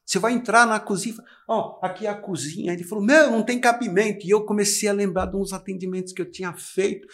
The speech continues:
mas eu me empolguei, fui vendo aquilo. Então, o que eu falo pra você, o que ele disse me deu condições de fazer um atendimento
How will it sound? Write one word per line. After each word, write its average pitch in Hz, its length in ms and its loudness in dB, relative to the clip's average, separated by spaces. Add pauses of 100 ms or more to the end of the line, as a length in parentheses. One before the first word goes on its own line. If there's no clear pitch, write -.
(140)
mas 160 160 6
eu 196 60 8
me 208 80 4
empolguei, 175 500 2
fui 185 240 -6
vendo 160 400 -6
aquilo. 208 460 -6 (420)
Então, 202 460 2 (160)
o 160 60 -12
que - 60 -10
eu 185 80 4
falo 185 200 0
pra 180 100 -2
você, 165 260 0
o 151 140 -2
que 233 140 -2
ele 180 200 -4
disse 156 640 2 (320)
me 165 160 6
deu 170 680 8
condições 190 1120 2 (380)
de 131 80 -8
fazer 147 360 4
um 226 100 2
atendimento 165 800 0